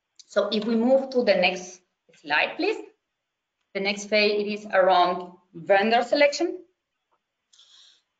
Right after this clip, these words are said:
So, um, this is a very important step. And as I mentioned on the overview, there is a large variety of the vendors and technologies.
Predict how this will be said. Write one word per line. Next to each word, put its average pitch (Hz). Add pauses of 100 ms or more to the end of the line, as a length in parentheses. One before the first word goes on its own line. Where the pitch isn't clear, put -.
(220)
So, 247
um, 220 (160)
this 247
is -
a 302
very 262
important 240
step. - (240)
And 196
as 180
I 196
mentioned 214
on 196
the 190
overview, 196
there 190
is 208
a 190
large 185
variety 208
of -
the 190
vendors 170
and 220
technologies. 226